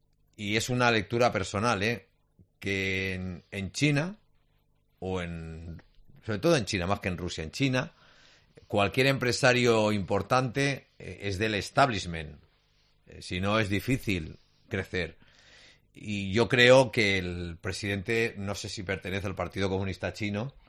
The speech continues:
pero por ahí tiene que andar. No es una crítica, ¿eh? Todo lo contrario, todo lo contrario.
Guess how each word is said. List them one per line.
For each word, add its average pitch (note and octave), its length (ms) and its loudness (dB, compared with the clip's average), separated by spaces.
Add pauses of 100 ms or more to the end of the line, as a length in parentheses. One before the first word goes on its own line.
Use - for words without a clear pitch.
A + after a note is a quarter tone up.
(360)
pero G#2+ 240 0
por G2+ 160 0
ahí G2+ 460 0 (320)
tiene F#2+ 240 -2
que F#2 80 -4
andar. D#2+ 400 -8 (680)
No F#2 400 -4
es G#2 140 -4
una F2+ 200 -4
crítica, G2 400 -8
¿eh? - 60 -12
Todo E2+ 160 -10
lo E2 100 -6
contrario, F#2+ 480 -10 (420)
todo - 140 -14
lo F2 80 -12
contrario. E2+ 420 -16